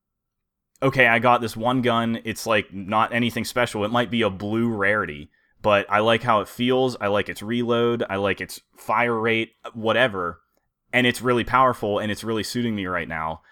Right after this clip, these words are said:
And it's, and you just get that constantly. Like, you might have to waste a lot of time in menus looking at things, but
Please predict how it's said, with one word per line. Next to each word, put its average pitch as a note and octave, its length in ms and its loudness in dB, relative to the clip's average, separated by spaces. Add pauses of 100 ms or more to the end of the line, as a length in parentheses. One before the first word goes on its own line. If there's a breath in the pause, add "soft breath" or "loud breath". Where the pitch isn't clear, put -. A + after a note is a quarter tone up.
(400 soft breath)
And A#2+ 120 2
it's, - 300 -4 (420)
and C3+ 160 2
you D3+ 80 0
just C#3+ 240 2
get C#3+ 220 2
that B2+ 200 0
constantly. F2+ 640 -6
Like, F2+ 220 -4
you C3 100 -2
might C#3+ 240 2
have C3 180 -2
to B2 80 -4
waste A#2+ 420 -2
a G#2+ 60 -4
lot G#2+ 200 2
of G2 60 -4
time G#2 240 -4
in F2 120 -6
menus F2+ 460 -4
looking G2 320 -8
at - 120 -14
things, D2 440 -16 (480)
but A2 280 4